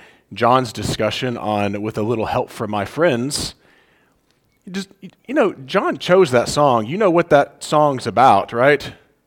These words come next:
Do I not need to? I was, <laughs> I'm just,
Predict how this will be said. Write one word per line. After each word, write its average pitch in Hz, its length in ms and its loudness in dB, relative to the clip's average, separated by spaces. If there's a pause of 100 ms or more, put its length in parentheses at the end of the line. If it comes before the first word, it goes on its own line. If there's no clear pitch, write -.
(260)
Do 110 100 -8
I 117 60 -4
not 123 140 -4
need 120 200 -6
to? 110 260 -2 (840)
I - 140 -2
was, 185 160 2 (1600)
<laughs> 339 300 -4
I'm 82 100 -12
just, - 240 -14